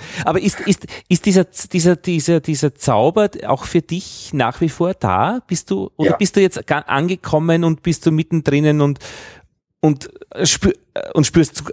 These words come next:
Speaker 1: äh, praktisch, es ist, ist es jetzt normal für dich?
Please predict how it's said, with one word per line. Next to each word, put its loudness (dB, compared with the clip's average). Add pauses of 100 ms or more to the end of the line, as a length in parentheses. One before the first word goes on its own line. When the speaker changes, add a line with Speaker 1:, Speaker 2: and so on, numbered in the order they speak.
Speaker 1:
äh, 2
praktisch, -2
es 2
ist, 4
ist 0
es 2
jetzt 0
normal 2
für 0
dich? -12